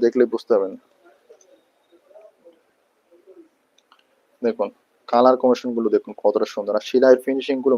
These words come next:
মাশাআল্লাহ অনেক প্রিমিয়াম, সেলাইয়ের ফিনিশিং গুলো মাশাআল্লাহ অনেক প্রিমিয়াম কোয়ালিটির। দেখুন যে বাটন গুলো ব্যবহার করা আছে চায়না অ্যাক্সেসরিজ বাটন, সেলাইয়ের ফিনিশিং থেকে শুরু করে রং কস, কালার গ্যারান্টি সবগুলো।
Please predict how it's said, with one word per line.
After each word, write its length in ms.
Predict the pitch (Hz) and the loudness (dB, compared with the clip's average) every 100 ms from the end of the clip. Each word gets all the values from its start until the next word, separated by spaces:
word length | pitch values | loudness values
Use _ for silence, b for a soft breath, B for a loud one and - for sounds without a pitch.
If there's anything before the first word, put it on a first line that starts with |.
| 113 | 2
মাশাআল্লাহ 540 | 117 117 120 117 107 104 117 | 0 0 -2 -2 2 4 4
অনেক 220 | 123 127 127 _ | 4 0 -2 _
প্রিমিয়াম, 400 | 117 113 110 101 98 _ b b b b _ - | -8 -4 -2 -4 -6 _ b b b b _ -4
সেলাইয়ের 360 | 123 127 127 123 | 2 4 4 0
ফিনিশিং 360 | 127 131 - 135 131 | -4 -4 -4 -2 2
গুলো 140 | 131 131 123 | 2 2 0
মাশাআল্লাহ 400 | 120 127 123 120 123 | -4 -2 0 2 2
অনেক 160 | 127 123 _ | 2 -2 _
প্রিমিয়াম 400 | 120 120 120 113 107 | -6 -2 -2 -2 0
কোয়ালিটির। 380 | 104 101 113 - _ _ _ _ _ _ _ - - - - - | -2 -2 -10 -20 _ _ _ _ _ _ _ -20 -20 -20 -20 -4
দেখুন 240 | 113 107 - 113 | -2 -2 -8 -2
যে 80 | 117 120 | 0 4
বাটন 220 | 120 135 131 | 4 2 0
গুলো 100 | 135 131 | 0 4
ব্যবহার 220 | 131 131 | 4 4
করা 120 | 127 127 | 4 2
আছে 120 | 139 - | 2 0
চায়না 220 | 120 120 | 0 2
অ্যাক্সেসরিজ 480 | 120 - 135 131 123 123 | 0 -4 -2 0 0 2
বাটন, 240 | 117 113 127 - | 2 2 -2 -4
সেলাইয়ের 300 | 117 120 117 | -2 0 0
ফিনিশিং 300 | 120 123 - 135 | -4 -8 -6 -2
থেকে 140 | 135 131 - | 0 0 0
শুরু 180 | 127 127 | 0 2
করে 140 | 131 131 123 | 4 4 6
রং 120 | 120 117 | 4 2
কস, 140 | 123 - | -2 -2
কালার 220 | - 117 117 | 0 0 0
গ্যারান্টি 300 | 117 110 113 - | -2 -4 -6 0
সবগুলো। 460 | 123 127 - 120 | 0 0 -4 -2